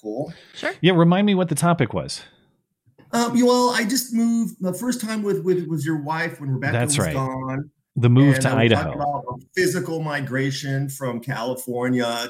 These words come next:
Speaker 1: to, um, to North Idaho.
Speaker 3: Yeah.
Speaker 1: And then, um, that was the physical portion of it. And then, like, to Waspy's, um,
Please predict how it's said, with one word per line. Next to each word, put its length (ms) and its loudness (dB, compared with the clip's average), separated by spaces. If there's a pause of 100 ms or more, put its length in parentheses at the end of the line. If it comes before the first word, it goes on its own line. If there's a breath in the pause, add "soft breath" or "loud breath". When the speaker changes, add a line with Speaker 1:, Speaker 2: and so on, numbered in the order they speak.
(140)
Speaker 1:
to, 440 -2
um, 680 -8
to 80 -12
North 320 -6
Idaho. 840 0 (180)
Speaker 3:
Yeah. 300 0 (640)
Speaker 1:
And 160 2
then, 460 0
um, 320 -6
that 180 -6
was 160 -8
the 120 -6
physical 420 -6
portion 440 -8
of 140 -4
it. 160 -6
And 100 -2
then, 220 -2
like, 180 0
to 100 -8
Waspy's, 1040 -2
um, 500 -4